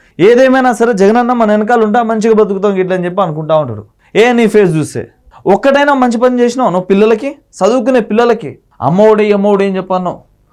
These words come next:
రెండు సంవత్సరాలు దొబ్బిచ్చినావు, మళ్ళీ కరోనా మధ్యలో వచ్చింది గిట్ల అని చెప్పి మాట్లాడుతూ ఉంటావు.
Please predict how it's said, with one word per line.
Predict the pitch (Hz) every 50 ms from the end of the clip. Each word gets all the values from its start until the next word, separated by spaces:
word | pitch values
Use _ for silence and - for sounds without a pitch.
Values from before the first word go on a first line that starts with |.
| _ - 131
రెండు | 156 185 208 214
సంవత్సరాలు | 202 208 214 208 208 226 233 208
దొబ్బిచ్చినావు, | 175 185 175 165 180 180 - 139 131 113 - - _ - - _ _ _ - - -
మళ్ళీ | 156 180 214 208
కరోనా | 208 - 185 185 202 208 214
మధ్యలో | 208 196 190 175 170 190 190
వచ్చింది | 185 185 - 190 175 175
గిట్ల | 160 165 151 160
అని | 156
చెప్పి | 151 151 160 156
మాట్లాడుతూ | 143 135 123 120 120 120 110 113 110 107
ఉంటావు. | 101 98 82 67